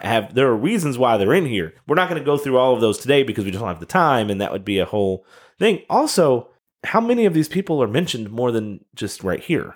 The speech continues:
Speaker 1: Right.
Speaker 2: And I feel like there are a few that I'm just like, "I don't know if I know anything about these
Speaker 1: Yeah,
Speaker 2: people."
Speaker 1: there's, there's only a couple that are mentioned throughout his his letters. But, but again, looking at context and importance, I guess,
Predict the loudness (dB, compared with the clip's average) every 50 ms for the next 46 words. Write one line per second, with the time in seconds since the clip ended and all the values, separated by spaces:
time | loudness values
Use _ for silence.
0 | _ -20 -18 -18 -18 -18 -6 -2 0 2 4 4 2 4 4 4 4 4 4 2
1 | 2 2 2 4 4 6 6 4 4 2 -2 -10 -8 -6 -6 -6 -6 -8 -16 -18
2 | -18 -18 -20 _ -18 -16 -16 -14 -10 -8 -8 -4 -2 0 0 0 0 -2 -2 0
3 | 0 0 0 0 -2 -4 -4 -8 -10 -10 -10 -6 -2 0 0 2 2 2 2 2
4 | 0 -2 -2 -2 0 0 2 2 2 2 2 2 0 -2 0 0 0 0 0 -2
5 | -4 -4 -6 -6 -6 -6 -6 -6 -6 -6 -4 -4 -4 -6 -6 -6 -6 -6 -4 -4
6 | -4 -4 -6 -8 -14 _ _ -8 -8 -8 -8 -8 -8 -10 -10 -8 -10 -10 -8 -6
7 | -6 -6 -8 -10 -18 -14 -4 0 2 2 2 2 0 0 2 2 2 4 4 4
8 | 4 4 2 2 2 2 2 4 4 4 4 4 2 2 -2 -4 -2 -2 0 0
9 | 0 0 -2 -2 -2 -4 -6 -8 -8 -8 -6 -6 -8 -10 -14 _ _ -6 -6 -6
10 | -4 -4 -4 -4 -4 -4 -8 -8 -6 -6 -6 -4 -4 -4 -2 -2 -2 -4 -4 -4
11 | -8 -12